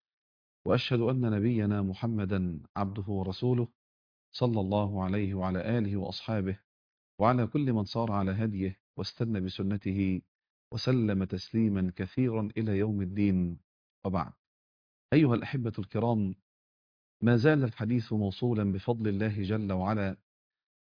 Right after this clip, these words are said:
حول أمنا، أم المؤمنين، وزوجة الصادق الأمين، تلكم المرأة الشريفة الفاضلة الكاملة العاقلة الطاهرة.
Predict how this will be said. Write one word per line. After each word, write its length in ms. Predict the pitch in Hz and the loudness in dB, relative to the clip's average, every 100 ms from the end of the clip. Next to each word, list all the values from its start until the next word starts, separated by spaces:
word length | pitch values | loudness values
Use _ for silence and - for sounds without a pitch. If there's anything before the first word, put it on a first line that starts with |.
| - | -4
حول 540 | 131 120 107 101 95 113 _ _ _ 113 | 0 2 2 0 -2 -8 _ _ _ -2
أمنا، 540 | 113 110 127 95 92 - | 0 2 2 2 -4 -4
أم 260 | 160 151 131 | -2 0 2
المؤمنين، 800 | 117 120 117 113 120 107 82 - _ _ _ _ _ _ _ - | 0 0 2 4 4 4 0 -8 _ _ _ _ _ _ _ -4
وزوجة 500 | 95 127 139 120 117 | 2 4 4 2 0
الصادق 600 | 110 - 139 135 120 110 | -2 -4 -2 0 0 0
الأمين، 680 | 110 101 101 110 104 80 80 - _ _ _ _ _ _ _ _ _ | 0 0 0 0 0 -2 -8 -16 _ _ _ _ _ _ _ _ _
تلكم 380 | 160 156 135 127 | 4 4 4 4
المرأة 460 | 120 117 135 131 123 | 6 4 2 0 -2
الشريفة 680 | 117 - 117 110 139 127 113 - | -4 -2 2 4 6 4 0 -2
الفاضلة 800 | 104 95 113 110 101 120 135 113 - | -2 -2 0 0 2 2 2 0 0
الكاملة 840 | 104 98 - 104 101 107 139 131 - | -2 -2 0 0 2 2 2 0 0
العاقلة 720 | 120 107 110 110 - 151 147 127 | 0 0 0 -2 0 0 0 0
الطاهرة. 760 | 127 _ 113 110 113 95 - | -4 _ -2 0 0 -2 -4